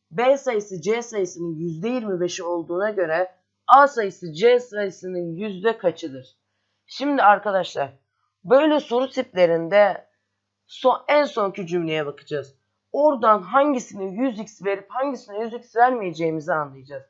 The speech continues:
Şimdi demiş ki son cümlede şöyle, son cümle şurası. A sayısı C sayısının yüzde kaçıdır? O zaman neymiş?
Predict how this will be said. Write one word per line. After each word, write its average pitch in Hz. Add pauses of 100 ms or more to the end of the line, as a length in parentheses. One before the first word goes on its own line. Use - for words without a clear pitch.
(260)
Şimdi 262
demiş 277
ki 185
son 180
cümlede 156
şöyle, 180 (920)
son 190
cümle 156
şurası. 143 (2750)
A 262
sayısı 254 (320)
C 269
sayısının 226
yüzde 175
kaçıdır? 139 (1200)
O 277
zaman 240
neymiş? 247